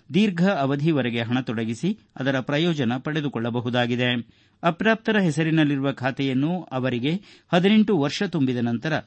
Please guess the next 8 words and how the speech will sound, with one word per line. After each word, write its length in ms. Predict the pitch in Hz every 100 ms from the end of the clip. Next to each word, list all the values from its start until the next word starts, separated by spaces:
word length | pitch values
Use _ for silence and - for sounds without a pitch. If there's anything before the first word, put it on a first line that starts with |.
| _ - 156
ನಿಯಮಿತ 440 | 180 214 208 196 208 131
ಎನ್ಪಿಎಸ್ 500 | 143 170 196 190 180
ಖಾತೆಯನ್ನಾಗಿ 840 | - 123 113 123 117 127 147 85 -
ಪರಿವರ್ತಿಸಬಹುದು. 1000 | 180 180 139 123 123 - 120 117 113 123 123 123 _ _ _ _ _ _ _ -
ಲೋಕಸಭೆ 760 | 196 220 233 254 247 214 233
ಮತ್ತು 300 | 233 196 175
ರಾಜ್ಯ 320 | 151 156 185
ವಿಧಾನಸಭೆಗಳಿಗೆ 960 | 175 127 131 165 160 131 127 127 123